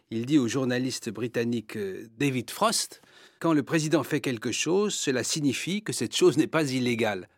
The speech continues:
Il va très loin. « Si, par exemple, le président approuve quelque chose en raison de la sécurité nationale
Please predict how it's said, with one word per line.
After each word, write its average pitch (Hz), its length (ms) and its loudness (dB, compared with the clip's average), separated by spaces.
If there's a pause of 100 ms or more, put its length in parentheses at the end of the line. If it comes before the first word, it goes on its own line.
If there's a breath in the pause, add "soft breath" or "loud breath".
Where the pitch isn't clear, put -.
Il 98 80 -8
va 92 80 -6
très 101 160 -6
loin. « 139 180 -2 (680 loud breath)
Si, 180 160 2
par 165 160 0
exemple, 151 500 2
le 113 60 0
président 147 440 0
approuve 139 340 0
quelque 135 240 -2
chose 131 260 0
en 127 80 0
raison 120 280 0
de 117 80 0
la 107 80 0
sécurité 156 640 2
nationale 113 640 -2